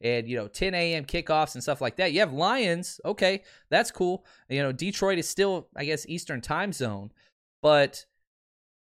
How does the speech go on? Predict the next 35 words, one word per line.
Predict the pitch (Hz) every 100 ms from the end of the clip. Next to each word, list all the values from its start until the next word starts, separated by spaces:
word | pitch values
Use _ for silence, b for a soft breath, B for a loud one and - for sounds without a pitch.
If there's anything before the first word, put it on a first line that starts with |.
| -
it, | 160 143
it's | 165 -
not | 165 185 156
near | 170 165
as | 160
far. | - 165
And | 160
then | 156
you | 147
got | 139
the | 120
Eagles. | 139 113 98
You | 127
get | 220 285
out | 208
of |
the | 156
way | 147 123
early, | 208 131 110 b b
and | 160
they're | 175 170
both | - 220 277
very | 143 165 196 180
easy | 175 160
matchups. | 120 120 185 - 101 - - - _ _ -
The | 139
Eagles, | 202 220 -
both | 151 170
those | 190 160
are |
ten | - 175
A | 180 190
M | 202
coaching | 196 180 190
staffs, | - 117 117 -